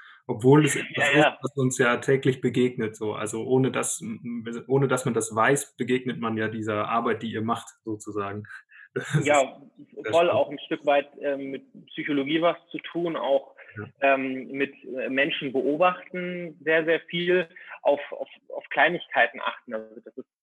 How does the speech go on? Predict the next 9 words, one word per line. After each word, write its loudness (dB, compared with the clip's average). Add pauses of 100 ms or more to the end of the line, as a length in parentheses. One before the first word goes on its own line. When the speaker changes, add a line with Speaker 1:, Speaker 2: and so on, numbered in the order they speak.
Speaker 2:
ähm, -14
ganz -2
wichtig. -4
Wir 4
haben 0
ja 4
auch, 0 (160)
jetzt, -4 (220)
um -8